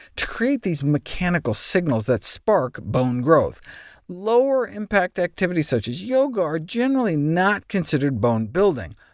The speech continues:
That's why the results of this study were so surprising. It was a study of internet-recruited volunteers comparing bone mineral density changes before and after yoga.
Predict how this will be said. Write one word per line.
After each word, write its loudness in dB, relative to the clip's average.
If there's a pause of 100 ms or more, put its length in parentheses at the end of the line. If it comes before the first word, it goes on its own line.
(100)
That's 0
why 4
the -2
results 0
of -2
this -2
study -2
were -4
so -4
surprising. -2 (680)
It 0
was 2
a 0
study 0
of -2
internet-recruited -2
volunteers -2
comparing 0
bone 0
mineral -2
density -2
changes -2
before 0 (220)
and 2
after -4
yoga. -2